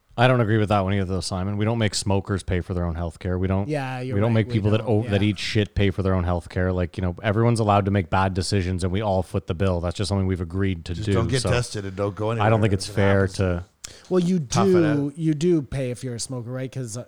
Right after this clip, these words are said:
Speaker 2: oh no,
Speaker 1: I mean, you
Speaker 2: guess
Speaker 1: pay a
Speaker 2: don't.
Speaker 1: tax on all your
Speaker 2: On all
Speaker 1: purchases
Speaker 2: your
Speaker 1: of cigarettes,
Speaker 2: cigarettes.
Speaker 1: yeah, but I mean,
Speaker 2: That goes to pay back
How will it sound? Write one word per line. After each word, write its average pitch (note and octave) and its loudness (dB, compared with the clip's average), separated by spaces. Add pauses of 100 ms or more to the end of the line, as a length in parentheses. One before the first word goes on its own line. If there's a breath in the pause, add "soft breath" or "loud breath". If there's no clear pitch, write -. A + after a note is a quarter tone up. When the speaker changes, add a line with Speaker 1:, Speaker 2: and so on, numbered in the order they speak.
Speaker 2:
oh C#3+ -8
no, C3 -8
Speaker 1:
I A2+ 0
mean, B2 6
you A#2+ 6
Speaker 2:
guess - 4
Speaker 1:
pay C3 8
a B2 6
Speaker 2:
don't. G#2+ -6
Speaker 1:
tax B2+ 2
on A#2 2
all G#2+ 6
your G#2 4
Speaker 2:
On F#2 0
all - -20
Speaker 1:
purchases A2+ 0
Speaker 2:
your A#2 -4
Speaker 1:
of G2+ -2
cigarettes, G#2+ 2
Speaker 2:
cigarettes. - -4
Speaker 1:
yeah, G#2 2
but F#2 -2
I G2 2
mean, G2 2
Speaker 2:
That D3 0
goes C#3+ -2
to D3 -6
pay C3+ -6
back B2+ -10